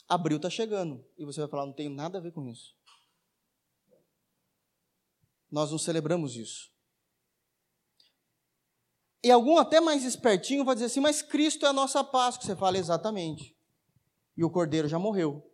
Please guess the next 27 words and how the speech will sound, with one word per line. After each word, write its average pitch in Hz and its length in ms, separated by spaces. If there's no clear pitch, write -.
há 139 120
dois 170 240
mil 220 240
anos 147 420
na 165 180
cruz. 170 540
Então 196 220
nós 202 180
não 226 140
celebramos 220 560
a 165 80
Páscoa. - 480
Se - 180
Cristo 226 460
é - 20
o 180 40
nosso 165 220
Cordeiro 156 380
Pascal, 156 680
como 143 180
diz 131 160
lá 143 140
em 139 40
segunda 139 300
Coríntios 139 320
capítulo 127 300
cinco, 175 600